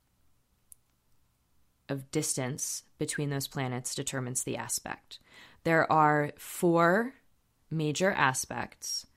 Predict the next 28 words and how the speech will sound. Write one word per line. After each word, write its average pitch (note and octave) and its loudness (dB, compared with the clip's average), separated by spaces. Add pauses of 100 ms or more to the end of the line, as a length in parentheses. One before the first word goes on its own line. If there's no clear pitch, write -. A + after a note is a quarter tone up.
(800)
And E3+ 0
before F3+ 2
<laughs> - -
I, D#3+ -2 (340)
before B3 -2
I A#3 2
go G3 6
on, D#3+ 6
I F3+ 4
just F#3 2
have F3 2
to F3+ -4
say, C#3 0 (200)
I E3 0
feel G#3+ 2
like G#3+ 4
when E3+ 2
I E3+ 6
start G3+ 0
talking F3+ -2
about E3 2
aspects D#3 2
in D3+ -4
particular A#3 0
is D#3 -2
when D#3+ 0
I D#3+ 2
get C#3+ 0